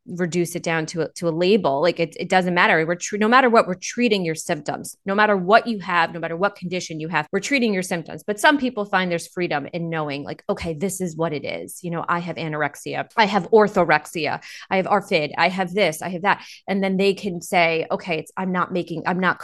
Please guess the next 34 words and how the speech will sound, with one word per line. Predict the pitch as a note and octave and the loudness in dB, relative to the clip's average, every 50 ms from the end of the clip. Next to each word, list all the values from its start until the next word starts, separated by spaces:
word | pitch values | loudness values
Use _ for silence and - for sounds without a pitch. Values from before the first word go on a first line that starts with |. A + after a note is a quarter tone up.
| - - | 8 8
<laughs> | - - | 8 8
you | A#3+ A3 | 8 4
know, | F#3+ F3+ F3 | 4 4 4
like, | F3 F3 - - | 2 2 0 -2
not | E3+ C#3+ - - | -10 -10 -10 -14
crazy, | - - G#3+ G#3+ A3+ A#3+ F#3+ F3+ D#3+ D3+ | -4 2 4 4 4 4 2 2 0 0
but, | D#3+ F2+ | 0 0
like, | C#3+ F3 | 0 2
I'm | E3+ E3+ F3+ | 2 2 2
not | F#3 F#3 - - | 2 2 2 2
making | F3 F3+ F3+ F3 E3+ E3 | -2 -4 -4 -4 -4 -4
this | D#3+ E3 - | -4 -2 4
up. | G#3+ G3+ G3 G3 - _ | 4 4 4 4 2 _
And | F#3 F3 E3 D#3+ D#3+ D#3 - - | 4 4 4 2 0 -4 -2 -2
I | F#3+ F#3 | 0 2
know | F3+ F3+ E3+ E3+ | 4 4 4 4
that | E3 F3 D#3+ D#3+ | 4 2 0 -2
this | E3+ D#3+ - - | -4 -6 -6 -8
is | D#3+ D#3 - - | -8 -8 -8 -14
something | _ - - D3+ D#3 D#3 - D#3 D#3 D#3 | _ -2 -2 -2 -2 0 -4 -4 0 0
that, | D3 D3 D#3 - _ - - - | 0 0 0 -4 _ -20 -16 -6
you | - F3+ | -2 2
know, | E3+ E3 | 4 4
I | F#3 | 4
am | F3+ - G#3+ G#3 G#3+ | 4 4 2 2 2
sick | G3 - F#3 - - | 2 0 -2 -2 -2
enough. | D#3+ D#3 D3 - F3 - | -2 0 0 0 2 0
I | C#3+ F3 | 0 0
need | F3+ F3+ F3+ F3+ E3+ D#3+ E3+ - - _ | 0 0 -2 -2 -4 -4 -8 -10 -10 _
a | F3+ | -4
higher | E3+ F3 - C#3+ D3 | -2 -2 0 0 0
level | D#3 D#3 - - - A#2+ D#3 - - - - - - | -2 -2 -2 -2 -2 -4 -4 -6 -12 -20 -20 -8 -8
of | F3+ F3+ | -8 -6
care." | - - - - - | -6 -8 -8 -8 -10